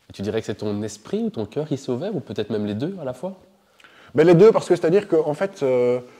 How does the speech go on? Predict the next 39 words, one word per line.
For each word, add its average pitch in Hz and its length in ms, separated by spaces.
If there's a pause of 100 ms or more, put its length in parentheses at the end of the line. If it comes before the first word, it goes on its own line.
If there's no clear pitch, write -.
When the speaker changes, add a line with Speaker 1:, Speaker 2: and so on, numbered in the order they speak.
(100)
Speaker 2:
d'abord, 180 380
il 160 80
y 156 40
a 143 40
le 143 120
fait 190 160
de, 143 140
de 123 200
devoir 139 300
considérer 131 520
la 135 100
question 117 320
de 104 60
Dieu 139 340 (180)
comme 117 160
sérieuse. 101 560 (360)
J'avais 117 180
lu 135 100
Dieu 139 220
existe-t-il, 123 500
un 107 80
gros 107 180
bouquin, 120 320
euh, 101 320 (360)
de 107 120
Hans 107 120
Küng, 131 480 (380)
le - 60
seul 95 180
livre 95 300
de 80 100
cet - 120
auteur 92 240
que 92 80
j'aime 82 180
bien 95 200
d'ailleurs, 92 200
mais 98 100
voilà, 101 240